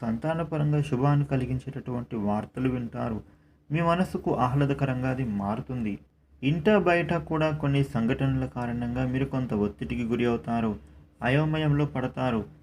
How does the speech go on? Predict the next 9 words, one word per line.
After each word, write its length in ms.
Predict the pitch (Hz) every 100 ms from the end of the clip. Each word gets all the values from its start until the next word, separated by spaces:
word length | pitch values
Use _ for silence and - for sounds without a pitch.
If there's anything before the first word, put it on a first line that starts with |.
| -
ఈ 80 | 143
రాశి 320 | 156 170 -
వ్యక్తులకు 540 | 175 147 147 156 156 143
నూతన 340 | 127 139 143
ఆలోచనలు 680 | 135 113 120 127 135 127 127 123
అనేవి 300 | 120 120 127
రేపటి 360 | 117 120 127
రోజున 300 | 117 113 131
ఫలించకపోవచ్చు. 1000 | 131 120 113 123 120 117 117 113 - 107